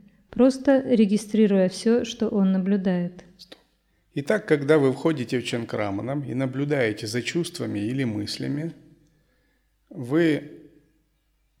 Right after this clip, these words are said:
Speaker 2: только регистрируете, вы их не описываете, не оцениваете.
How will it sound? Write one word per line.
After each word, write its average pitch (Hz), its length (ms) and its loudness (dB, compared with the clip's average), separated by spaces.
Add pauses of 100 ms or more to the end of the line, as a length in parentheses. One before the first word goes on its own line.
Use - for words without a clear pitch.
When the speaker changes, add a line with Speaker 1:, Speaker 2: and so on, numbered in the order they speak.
(100)
Speaker 2:
только 175 340 0
регистрируете, 127 960 -6
вы 139 240 -2
их - 180 -8
не 143 100 2
описываете, 127 760 -4
не 131 160 -6
оцениваете. 113 920 -10